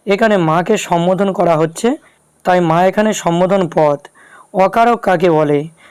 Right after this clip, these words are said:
বাক্যে যেসব নামপদের সঙ্গে ক্রিয়াপদের সরাসরি কোনো সম্পর্ক থাকে না, তাদের অকারক বলে। যেমন, জামায় কালির দাগ লেগেছে। অকারক পদ কয় প্রকার ও কী কী?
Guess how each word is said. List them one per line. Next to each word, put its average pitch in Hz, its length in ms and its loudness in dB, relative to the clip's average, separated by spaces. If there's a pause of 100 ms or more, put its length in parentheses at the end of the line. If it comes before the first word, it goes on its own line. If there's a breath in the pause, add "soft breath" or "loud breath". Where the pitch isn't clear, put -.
(140 soft breath)
বাক্যে 175 580 0
যেসব 202 520 0 (420 soft breath)
নামপদের 175 560 0
সঙ্গে 220 420 0
ক্রিয়াপদের 190 760 0 (320 soft breath)
সরাসরি 214 600 2
কোনো 208 260 0
সম্পর্ক 202 680 -2
থাকে 170 360 -2
না, 165 280 0 (420 loud breath)
তাদের 208 360 2
অকারক 180 560 0
বলে। 151 460 0 (460 soft breath)
যেমন, 190 540 2 (420 soft breath)
জামায় 185 560 0 (380 soft breath)
কালির 208 520 0 (280 soft breath)
দাগ 175 380 2
লেগেছে। 156 640 0 (600 soft breath)
অকারক 220 480 2 (100)
পদ 208 260 2
কয় 202 220 2
প্রকার 214 380 0
ও 214 80 2
কী 214 260 -2
কী? 247 220 -2